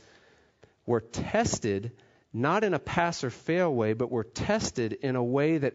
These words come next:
actually creates what God is after. In other words, endurance produces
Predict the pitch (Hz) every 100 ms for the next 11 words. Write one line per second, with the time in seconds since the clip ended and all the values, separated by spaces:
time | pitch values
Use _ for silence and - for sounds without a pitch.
0 | - 147 165 - 147 - - 135 127 156
1 | 151 131 113 135 123 117 104 117 123 -
2 | - 73 95 127 196 175 127 110 104 -
3 | _ _ _ _ _ _ _ _ _ _
4 | _ _ - _ - - - _ 151 135
5 | 120 165 220 165 - - - _ _ -
6 | 151 123 147 190 - 123 110 107 -